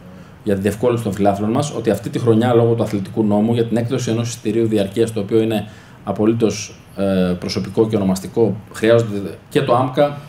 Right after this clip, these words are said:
και ο αριθμός, ε, και το δελτίο ταυτότητας, ταυτότητα δηλαδή, αλλά και το αφημί.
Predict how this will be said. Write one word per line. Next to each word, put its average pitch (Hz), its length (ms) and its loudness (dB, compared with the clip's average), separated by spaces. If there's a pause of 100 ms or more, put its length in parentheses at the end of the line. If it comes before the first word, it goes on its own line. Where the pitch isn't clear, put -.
(140)
και 131 120 -2
ο 135 60 2
αριθμός, 117 420 -2
ε, 104 280 -2
και 110 80 -2
το 107 80 0
δελτίο 101 240 0
ταυτότητας, 117 420 -2
ταυτότητα 107 340 -2
δηλαδή, 98 400 0 (340)
αλλά 113 160 0
και 117 140 0
το 139 100 -2
αφημί. 117 460 -2